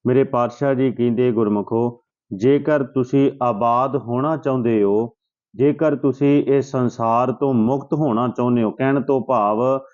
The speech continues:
ਜਿਵੇਂ ਕਿ ਇੱਕ ਹੁੰਦਾ ਬੰਦਾ ਮਰਨ ਤੋਂ ਬਾਅਦ ਮੁਕਤ ਹੁੰਦਾ ਹੈ,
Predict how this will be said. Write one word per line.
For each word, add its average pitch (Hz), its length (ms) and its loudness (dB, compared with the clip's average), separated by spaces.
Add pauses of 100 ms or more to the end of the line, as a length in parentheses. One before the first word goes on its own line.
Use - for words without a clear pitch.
(220)
ਜਿਵੇਂ 131 300 0
ਕਿ 143 300 0
ਇੱਕ 135 220 0
ਹੁੰਦਾ 127 280 2
ਬੰਦਾ 123 420 0
ਮਰਨ 120 360 0
ਤੋਂ 131 180 0
ਬਾਅਦ 139 280 0
ਮੁਕਤ 139 340 -2
ਹੁੰਦਾ 113 200 0
ਹੈ, 127 160 2